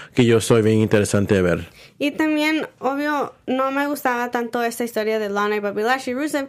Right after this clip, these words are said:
Speaker 1: Ujú.
Speaker 2: pero esta noche, um, voy a decir que Bobby Lashley sí se lució cuando estaba luchando.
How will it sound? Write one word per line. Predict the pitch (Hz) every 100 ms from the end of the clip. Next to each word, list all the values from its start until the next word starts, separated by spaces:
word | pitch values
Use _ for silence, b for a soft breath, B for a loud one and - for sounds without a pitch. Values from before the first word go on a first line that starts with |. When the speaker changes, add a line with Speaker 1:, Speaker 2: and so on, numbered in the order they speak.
| -
Speaker 1:
Ujú. | 95 98 98
Speaker 2:
pero | 302 370 330 311 - _
esta | 269 277
noche, | 285 277 302 262
um, | 226 - - 233 220 202 -
voy | 208 247
a |
decir | 277 277 254
que | 247
Bobby | 208 214
Lashley | 240 233 233
sí | 226
se | 240 240
lució | 226 226 208
cuando | 214 220
estaba | 214
luchando. | 196 190 - 190 -